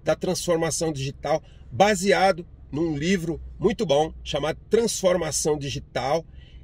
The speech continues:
que ele vai servir de base pra essa reflexão. Procure entender que a,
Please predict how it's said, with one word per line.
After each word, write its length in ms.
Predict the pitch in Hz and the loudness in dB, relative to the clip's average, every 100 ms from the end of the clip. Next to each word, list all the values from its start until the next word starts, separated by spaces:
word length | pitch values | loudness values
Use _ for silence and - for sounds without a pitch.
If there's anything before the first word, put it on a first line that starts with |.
| - | -18
que 320 | - 208 214 - - - - - | -4 -2 -2 -6 -16 -20 -20 -12
ele 180 | - 190 | -4 0
vai 140 | 196 190 | 2 2
servir 320 | - 170 180 | 2 0 -2
de 140 | 170 | -6
base 440 | 147 - 185 196 170 | -4 0 2 2 0
pra 160 | 175 | -2
essa 180 | 170 170 | -2 -2
reflexão. 680 | 156 156 151 147 - 117 - - - | -4 -4 -6 -6 -6 -8 -8 -14 -14
Procure 520 | - 208 - 254 220 - - - | 2 2 2 -2 -4 -8 -20 -10
entender 840 | 185 202 233 214 143 165 190 120 - - - - - | -6 0 2 2 2 2 2 0 -8 -18 -20 -20 -16
que 320 | - 202 131 - - - 139 | -6 -4 -4 -12 -20 -8 -4
a, 220 | 135 | -2